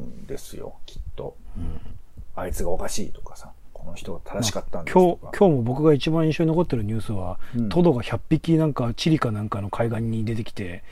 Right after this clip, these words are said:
Speaker 1: うん。
Speaker 2: なんか地元の人にインタビューしてたら後ろからトドがやってくるってすごい面白い絵ですからね。うん。
Speaker 1: <laughs> まあ、面白いとかも含めてだけどね。なんかその、
Speaker 2: しかもトドじゃなかったっていうね、実はね。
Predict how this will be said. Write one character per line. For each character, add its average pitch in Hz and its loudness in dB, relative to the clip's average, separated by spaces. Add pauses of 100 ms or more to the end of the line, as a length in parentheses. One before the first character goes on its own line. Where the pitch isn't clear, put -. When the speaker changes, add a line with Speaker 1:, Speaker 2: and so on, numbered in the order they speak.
Speaker 1:
う 240 0
ん。 220 0
Speaker 2:
な 151 2
ん 131 2
か 110 -2 (240)
地 139 4
元 151 4
の 170 4
人 - 0
に 131 2
イ 147 4
ン 147 2
タ 131 0
ビ 104 -2
ュ - 0
ー - 0
し - -6
て 123 -2
た 110 -4
ら 110 -2
後 113 0
ろ 139 4
か 147 2
ら 143 2
ト - 4
ド 156 8
が 123 2
や 98 -4
っ - -16
て - -4
く 117 -2
る - -2
っ 113 -6
て - -8
す 98 -6
ご 117 -2
い - -2
面 107 0
白 120 -2
い 87 -10 (240)
絵 117 2
で - -2
す - -8
か - -6
ら - -6
ね。 104 -12 (320)
う - -14
ん。 92 -14 (640)
Speaker 1:
<laughs> - -10
ま 135 0
あ、 113 0
面 135 6
白 196 10
い 151 8
と 98 -6
か 87 -4
も 80 -8
含 - -2
め 107 0
て - -16
だ 71 -12
け - -14
ど 85 -10
ね。 185 -2 (140)
な 208 -6
ん - -4
か - -10
そ - 0
の、 151 0
Speaker 2:
し - -4
か - -6
も - -4
ト 233 12
ド 214 10
じ 127 2
ゃ 113 0
な 135 2
か 180 8
っ 160 0
た 107 -8
っ - -10
て - -12
い 82 -10
う - -10
ね、 110 -6
実 - -8
は - -8
ね。 107 -10